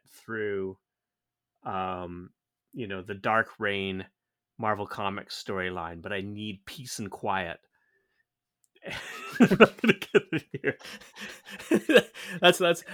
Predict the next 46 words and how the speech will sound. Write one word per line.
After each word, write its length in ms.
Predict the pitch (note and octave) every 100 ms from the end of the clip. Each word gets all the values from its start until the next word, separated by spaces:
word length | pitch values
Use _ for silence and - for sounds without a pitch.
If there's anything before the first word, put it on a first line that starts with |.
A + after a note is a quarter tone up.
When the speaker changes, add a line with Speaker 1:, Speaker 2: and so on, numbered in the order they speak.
| F#3 E3+
Speaker 2:
that's 160 | F3+
a 60 | D#3+
heck 260 | D3+ D3+
of 120 | D#3 C3
a, 360 | A#2 G#2+ - -
heck 160 | D#3 F3+
of 140 | C3+
a 80 | A#2+
price 440 | - - A#2+ B2
tag 460 | - B2+ G#2+ G#2 G2+
and 300 | G#2+ G#2 G2
distance 560 | A#2+ B2 - G#2+ F#2
just 240 | - A2+ B3
to 80 | A2+
find 340 | - G#2+ G#2+
some 180 | A2+ G#2
quiet 380 | - G#2 G#2 G2+
spot 380 | - F#2+ G2+
to 100 | -
read. 400 | F#2 F#2+ A2+ E2+ F2+
Speaker 1:
Yeah. 420 | E3 G#3 C3+ A#2+ - -
<laughs> 200 | F3+ -
Well, 140 | G3+
that's 160 | - -
a 40 |
lot 180 | B2 C#3+
of 80 | -
comics 460 | A#2+ D3+ F3 -
to 80 | A#2
get 220 | G2+ -
through. 260 | - A#2 G#2
You 80 | -
might 180 | C3+ -
be 100 | D3+
like, 160 | B2+
"I 80 | A2
just 220 | B2 C3
want," 300 | B2 A2+ C3+ -
you 80 | C3
know. 180 | A#2+ A2+ _ - - - - _ _ _ G3 G3
Speaker 2:
So, 180 | G3 E3+
so 140 | D#3
you 160 | E3 F#3+
would 100 | E3
actually, 300 | D3+ - C3+
like, 200 | G#2+